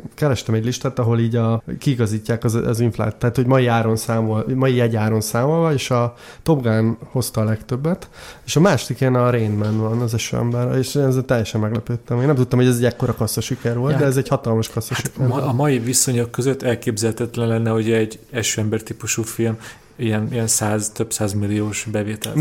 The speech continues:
Speaker 1: Négyszáz millió
Speaker 3: Ez
Speaker 1: felett van, ö, ez szerint,
Speaker 3: ez,
Speaker 1: a
Speaker 3: ez
Speaker 1: lista
Speaker 3: kifi-,
Speaker 1: szerint.
Speaker 3: ez, ez kifi kategória
Speaker 1: Igen,
Speaker 3: manapság.
Speaker 1: tehát, hogy ez
Speaker 2: És, ö, ez egyetlen jelölése, ugye, a Cruise-nak Oscarra?
Speaker 1: Nem, három jelölése
Speaker 2: Oh.
Speaker 1: van.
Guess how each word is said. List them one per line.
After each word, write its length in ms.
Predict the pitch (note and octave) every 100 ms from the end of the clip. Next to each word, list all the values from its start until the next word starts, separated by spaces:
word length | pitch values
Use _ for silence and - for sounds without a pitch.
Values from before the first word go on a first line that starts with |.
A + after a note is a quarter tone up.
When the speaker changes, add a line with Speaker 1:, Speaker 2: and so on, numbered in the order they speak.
| D3+
Speaker 1:
Négyszáz 520 | A2+ A2 A#2 A#2 -
millió 460 | C3+ A#2+ A#2 A#2 A#2 -
Speaker 3:
Ez 120 | A#2 -
Speaker 1:
felett 320 | A#2+ - -
van, 280 | B2 B2 B2 -
ö, 240 | B2 B2 A#2
ez 100 | A#2
szerint, 420 | B2 A#2 A#2 -
Speaker 3:
ez, 100 | A#2+
Speaker 1:
a 40 |
Speaker 3:
ez 60 | D3
Speaker 1:
lista 160 | B2+ -
Speaker 3:
kifi-, 120 | C#3
Speaker 1:
szerint. 160 | B2 B2
Speaker 3:
ez, 120 | B2+
ez 160 | C#3+ -
kifi 260 | D#3+ -
kategória 600 | A2+ A2+ A#2 A2 A2 A2
Speaker 1:
Igen, 180 | G#2+ A#2+
Speaker 3:
manapság. 300 | A#2 A2+ A2
Speaker 1:
tehát, 280 | A2 B2 A#2
hogy 120 | B2+
ez 300 | C3 B2 B2+ - - - -
Speaker 2:
És, 180 | E3 -
ö, 220 | D#3+ C3+
ez 240 | D3 C#3+ C#3+
egyetlen 400 | C3 B2 A2+ B2
jelölése, 440 | A#2+ A2+ A2+ -
ugye, 180 | A#2+ D#3+
a 40 | -
Cruise-nak 360 | B2+ B2 A2
Oscarra? 480 | A#2+ A#2+ - - B2 C#3+
Speaker 1:
Nem, 200 | C#3 C3+
három 460 | C#3+ B2 A2+ A#2+
jelölése 460 | B2 A#2 A#2 A2+ -
Speaker 2:
Oh. 80 | A#2
Speaker 1:
van. 260 | C3+ E3